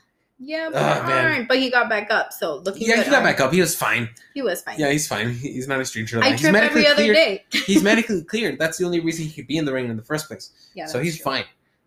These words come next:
Speaker 2: Don't you, don't you worry. Uh, after that, though, uh,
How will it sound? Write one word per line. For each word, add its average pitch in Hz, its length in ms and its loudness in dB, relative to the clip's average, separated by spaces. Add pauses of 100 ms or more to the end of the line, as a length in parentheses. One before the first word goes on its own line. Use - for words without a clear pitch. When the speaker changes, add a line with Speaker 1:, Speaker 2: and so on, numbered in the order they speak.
Speaker 2:
Don't 123 180 -8
you, 123 60 -8
don't 131 200 -4
you 139 60 -4
worry. 131 320 -2 (540)
Uh, 123 360 2
after 151 260 -2
that, 156 260 0
though, 139 280 2 (160)
uh, 139 360 4